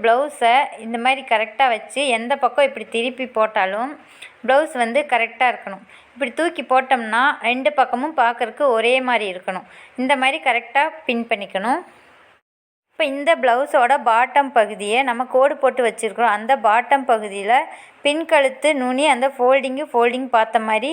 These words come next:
இந்த மாதிரி கரெக்டா வச்சுக்கணும். இந்த இடத்துல இந்த வி ஷேப் ஏன் தெரியுதுன்னா, இந்த நடுவுல நம்ம டாட் பிடிச்சிருப்போம் இல்லையா முதுகுல, அதனால இந்த மாதிரி தெரியும். நீங்க இந்த பக்கத்தை நேரா வைக்கிறேன்னு இப்படி வச்சீங்கன்னா மேல கழுத்து அகண்டு போயிடும். அதனால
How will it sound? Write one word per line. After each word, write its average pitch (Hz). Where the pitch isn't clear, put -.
இந்த 233
மாதிரி 254
கரெக்டா 214
வச்சுக்கணும். 214
இந்த 320
இடத்துல 294
இந்த 254
வி 247
ஷேப் 262
ஏன் 254
தெரியுதுன்னா, 214
இந்த 247
நடுவுல 269
நம்ம 247
டாட் 254
பிடிச்சிருப்போம் 247
இல்லையா 226
முதுகுல, 208
அதனால 269
இந்த 247
மாதிரி 269
தெரியும். 214
நீங்க 294
இந்த 302
பக்கத்தை 320
நேரா 285
வைக்கிறேன்னு 254
இப்படி 226
வச்சீங்கன்னா 226
மேல 277
கழுத்து 254
அகண்டு 240
போயிடும். 208
அதனால 226